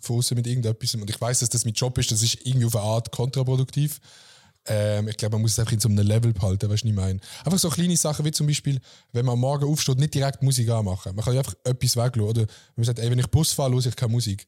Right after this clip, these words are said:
Wenn ich reise, höre ich keine Musik.“ Und auch kein Buch. Also Leute, die sagen, „Ich lese ein Buch“, ich weiss, es entspannt und so,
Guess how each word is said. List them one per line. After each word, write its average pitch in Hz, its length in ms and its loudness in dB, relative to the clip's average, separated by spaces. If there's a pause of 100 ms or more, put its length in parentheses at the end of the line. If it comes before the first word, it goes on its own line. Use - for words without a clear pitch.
(640)
Wenn 110 160 -2
ich 113 180 0
reise, 135 300 0
höre 120 80 2
ich 113 80 -2
keine 113 180 0
Musik.“ 117 380 -2 (380)
Und 139 120 0
auch 170 140 0 (260)
kein 131 160 -2
Buch. 139 220 2 (320)
Also 117 160 0
Leute, 131 240 0
die - 60 -2
sagen, 113 200 0
„Ich 113 100 -2
lese 113 180 0
ein - 100 -4
Buch“, 135 320 0
ich 123 120 -10
weiss, 127 200 0
es - 80 0
entspannt 123 480 -2
und 156 100 -2
so, 160 180 -2